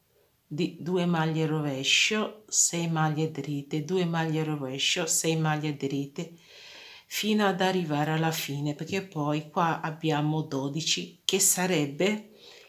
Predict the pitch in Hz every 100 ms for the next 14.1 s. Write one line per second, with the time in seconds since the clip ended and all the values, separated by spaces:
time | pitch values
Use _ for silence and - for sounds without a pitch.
0 | _ - 240 - 175 180 165 151 156 160
1 | 160 180 170 165 147 143 147 151 175 175
2 | - - 143 185 180 160 156 - - -
3 | - 190 185 143 143 147 - 175 170 170
4 | - _ _ - 180 - 160 160 160 143
5 | 139 147 151 160 160 - _ _ _ _
6 | _ _ _ _ _ _ 139 156 151 151
7 | 135 135 139 - - 151 156 - 147 -
8 | - 175 170 - _ _ _ _ _ -
9 | 151 147 151 147 214 220 - _ _ 214
10 | 214 - 165 151 147 147 - 233 233 -
11 | 196 185 185 180 175 139 139 156 180 175
12 | - _ _ _ _ _ _ - 190 -
13 | 190 180 165 - 139 131 147 214 233 -